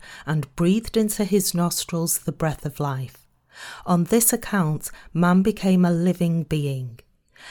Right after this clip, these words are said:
That man became a living being means that he became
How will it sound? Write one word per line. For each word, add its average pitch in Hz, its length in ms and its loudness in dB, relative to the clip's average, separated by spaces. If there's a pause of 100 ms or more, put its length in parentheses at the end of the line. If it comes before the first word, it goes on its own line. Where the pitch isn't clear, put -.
(180)
That 240 240 2
man 226 200 4
became 208 420 2
a 190 80 6
living 185 340 2
being 135 480 -2 (300)
means 165 220 2
that - 160 0
he 180 180 0
became 170 500 -2